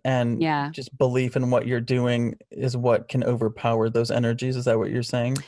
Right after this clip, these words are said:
Speaker 2: Yeah, yeah, we talk about that a lot, and I, I would lean more towards that maybe being the case just because there's so many religions in the world. And, you know,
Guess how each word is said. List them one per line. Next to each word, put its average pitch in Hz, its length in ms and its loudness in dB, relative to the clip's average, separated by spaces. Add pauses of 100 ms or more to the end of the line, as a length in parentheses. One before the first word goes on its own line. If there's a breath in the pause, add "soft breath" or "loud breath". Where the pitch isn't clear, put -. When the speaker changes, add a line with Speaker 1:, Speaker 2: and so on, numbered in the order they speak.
(120)
Speaker 2:
Yeah, 160 540 2
yeah, 160 300 2
we 180 160 0
talk 196 240 -2
about 190 220 -2
that 160 140 0
a 151 60 0
lot, 143 280 2
and 143 140 2
I, 143 200 0 (100)
I 170 100 2
would 185 240 0
lean 220 220 2
more 196 200 2
towards 170 760 -2 (200)
that 156 680 0 (640)
maybe 190 320 4
being 196 240 2
the 196 100 0
case 190 320 0
just - 300 -4
because 170 340 -2
there's 156 200 -2
so 170 180 -2
many 156 180 0
religions 147 480 -2
in 139 80 -2
the 135 60 -2
world. 139 360 -4 (720 loud breath)
And, 147 560 2 (640)
you 165 160 6
know, 147 500 2